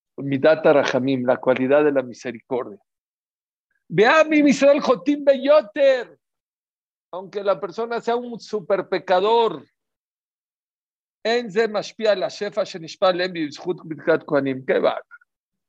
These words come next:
De verdad es para pararse la cama nada más para esto. Aunque seas un super pecador y seas muy pecador y tengas muchos pecados, eso no influye en que Dios te mande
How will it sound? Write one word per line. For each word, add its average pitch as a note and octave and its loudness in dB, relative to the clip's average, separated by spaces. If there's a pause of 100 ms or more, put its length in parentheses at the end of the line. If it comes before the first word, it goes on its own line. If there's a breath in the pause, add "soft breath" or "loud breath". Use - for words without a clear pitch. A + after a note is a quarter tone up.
(160)
De D3+ -4
verdad F3 2
es - -4
para C3+ 0
pararse C3+ -2
la B2+ -4
cama D3 -6
nada C#3+ -4
más C#3 -8
para B2+ -4
esto. - -20 (840)
Aunque D#3 -4
seas G#3 0
un G3+ 0
super E3+ -2
pecador D3+ -2 (800)
y C#3+ -10
seas - -2
muy F3 0
pecador D3+ 0
y - -10
tengas D#3 -4
muchos F3 0
pecados, - -2 (540)
eso F#3 -4
no F#3 -4
influye E3+ -6 (120)
en C3+ -8
que C#3 -2
Dios D#3+ 0
te D3+ -4
mande D3+ -4